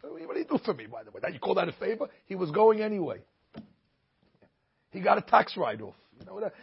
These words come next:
you could always figure it out why, you know, you don't owe him anything. Or you could be an honest guy and say, "You know something?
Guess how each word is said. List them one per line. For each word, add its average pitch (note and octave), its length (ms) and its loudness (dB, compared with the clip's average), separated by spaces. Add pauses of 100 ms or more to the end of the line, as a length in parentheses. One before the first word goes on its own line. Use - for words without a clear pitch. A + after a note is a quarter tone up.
you D#3+ 60 -12
could G3 120 -2
always G3 220 2
figure F3 240 0
it E3+ 60 4
out E3 180 6
why, D#3+ 280 8 (500)
you D#3+ 100 -8
know, D3+ 260 -4 (400)
you D3+ 120 -2
don't F3+ 180 2
owe G3+ 160 6
him C#3 60 -6
anything. A2 320 -14
Or C4 160 6
you C4 100 2
could E3 140 0
be F3 100 2
an D#3 80 2
honest C#3 340 4
guy C3+ 120 -8
and C3+ 120 -10
say, D3+ 100 -8
"You D#3 80 -8
know F3 100 -6
something? G#3 420 -4